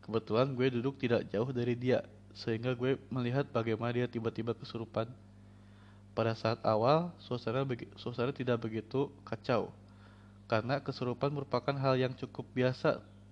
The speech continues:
terjadi di pondok gue. Namun suasana mulai berubah ketika bangsat sudah tidak terkontrol dan gagal untuk mengeluarkan sosok yang merasukinya. Wah. Oh, jadi si bangsat ini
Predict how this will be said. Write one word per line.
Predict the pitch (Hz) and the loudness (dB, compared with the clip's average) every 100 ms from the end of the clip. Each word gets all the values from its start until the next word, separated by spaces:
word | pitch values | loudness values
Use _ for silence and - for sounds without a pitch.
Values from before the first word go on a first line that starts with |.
| - - - | -20 -8 -4
terjadi | 117 117 120 | -2 0 -2
di | 120 | -2
pondok | - 113 117 - | -2 -4 -4 -4
gue. | 123 113 - - - - - - - - - - - - - | 0 0 -2 -18 -18 -18 -18 -18 -20 -20 -20 -20 -20 -20 -6
Namun | 127 156 175 | -2 0 0
suasana | 175 151 147 131 131 131 - | 2 0 2 0 2 0 -2
mulai | 123 131 127 | 0 0 0
berubah | 113 113 123 170 | 0 2 2 2
ketika | - - - 117 147 151 | 0 -8 -6 0 0 0
bangsat | - 120 120 143 143 - | 0 -4 -2 -4 -4 -4
sudah | 123 135 - - - - | -4 -4 -6 -20 -18 -6
tidak | 117 120 - - | -2 -2 -2 -6
terkontrol | 117 - 117 113 117 113 | -4 -2 -4 -2 0 0
dan | 110 120 120 | 0 -2 0
gagal | 113 110 123 127 120 | 0 4 4 4 0
untuk | 117 127 - | -8 -10 -6
mengeluarkan | 117 113 110 107 135 | -4 -2 -2 -2 -6
sosok | 131 117 - 147 - - | -4 -4 0 -2 -2 -10
yang | - 123 | -6 -2
merasukinya. | 123 123 - 120 131 123 - - - | 0 0 -2 -6 -4 -4 -6 -10 -10
Wah. | 127 123 120 117 - 73 - - - - - - - | -6 -2 -2 -2 -4 -6 -8 -12 -20 -20 -20 -20 -10
Oh, | - 160 190 202 | 4 8 10 8
jadi | 185 156 185 | 6 4 4
si | 196 185 165 | 2 4 8
bangsat | 156 147 147 156 - | 8 6 2 2 2
ini | 147 196 190 | 2 4 2